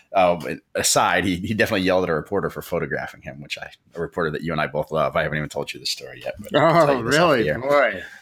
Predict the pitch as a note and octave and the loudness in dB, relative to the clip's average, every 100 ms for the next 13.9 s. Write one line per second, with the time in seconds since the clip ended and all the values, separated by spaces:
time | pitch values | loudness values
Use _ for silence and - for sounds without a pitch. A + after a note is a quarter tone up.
0 | _ _ - - - _ A2 A2 A2+ A2+ | _ _ -20 -20 -20 _ -2 0 0 2
1 | A2 C3 G#2+ G#2 G2 F2+ D#2 - C#4+ A3+ | 4 4 6 6 6 4 0 0 4 4
2 | F2+ F2+ D#3 - - _ _ _ _ _ | 4 0 -2 -8 -20 _ _ _ _ _
3 | - A#2+ B2 B2 A#2 B2+ G#3 F#2 E2+ F2 | 2 4 6 6 6 4 4 2 -2 -4
4 | G#2+ D#3 D2 C#2 - - G1+ - - - | -2 0 -2 -8 -14 -14 -12 -12 -18 -16
5 | C2+ D2 D2+ D2+ D#2 C#2 B1+ - - - | -14 -10 -10 -8 -6 -6 -6 -10 -18 -20
6 | _ _ - D#2+ E2+ A2 D#2+ C2+ B1+ G#1+ | _ _ -12 -6 -4 -2 -2 -4 -6 -8
7 | - - _ _ - A2+ C3 A#2+ C3 C3 | -10 -14 _ _ -6 0 2 2 0 -2
8 | - A2+ D3 B2+ C3 G#2+ G2+ G#2+ G#2 F#2 | -2 2 2 2 0 0 2 4 2 2
9 | G2 F2 D#2 F2+ F2 D2+ - - - - | 0 2 0 0 0 -2 -8 -6 -8 -8
10 | D#2+ D2+ C2+ - - - _ _ _ G#2+ | -12 -10 -10 -12 -18 -20 _ _ _ 2
11 | C#3 F3 F3+ E3 D3+ D#3 - - - A2+ | 4 6 8 6 4 2 -4 -16 -6 0
12 | B2+ G3+ A3+ F3 B2+ B2+ D#3 D3 B2+ D#3+ | 2 4 4 4 4 2 2 2 4 4
13 | A3 D3+ A#2+ C3 F#3+ C3+ A#2+ C#3 G2 | 4 4 2 2 2 0 0 0 0